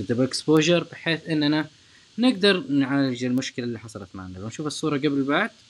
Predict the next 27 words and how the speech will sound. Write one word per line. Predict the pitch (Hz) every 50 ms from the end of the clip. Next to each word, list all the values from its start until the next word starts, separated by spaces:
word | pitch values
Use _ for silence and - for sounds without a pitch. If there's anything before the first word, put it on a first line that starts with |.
| _ _ _ _ _ _ -
كان | 151 139 123
في | - 123 120
نويز | 110 113 117 123 123 123 123 123 123 -
وأزلناه | 120 107 110 117 123 120 113 120 113 107 110 117 127 139 143 - - _ _ _ _ _ - -
بشكل | 160 151 - 156 151 - 143
جميل | 127 131 131 127 127 127 127 127 123 120 123 -
بواسطة | 110 113 113 117 113 - 110 107 - 113 107 - _ _ -
سناب | - - - - 110 110 113 110
سيد | - - - 127 127 127 127 127 123 127
وتطبيق | 113 110 113 117 120 120 120 117 117 117 - _ - _ - 101 - _ - 107 107 110 110 117 110 - _ _ _ _ _ _ -
بي | 110 - -
إس | 131 131 - - - - -
Express. | 160 156 - - 131 107 90 87 - - - - - - - - - - - - - - - _ _ -
هذه | 220 208 180 185
أحد | 165 180 151
الأفكار | 151 143 139 - - 143 131
الجميلة | 127 131 135 123 131 135 131 123
اللي | 123 117 110
ممكن | 113 123 117 - 120 107
تفيدك | 110 - - 139 175 214 185 196 185 185
في | - - 175
عملية | 160 160 160 156 160 160 160 156 156 -
معالجتك | 139 131 139 143 143 139 135 143 135 135 - 135 127 - - - 101 101
لبعض | 98 92 104 139 170 175
الصور، | 165 170 - - 170 170 175 170 170 - _ _ _ _ _ _ _ _ -
وما | 175 175 175 165 156
تفقد، | - 170 160 - - - 147 139 135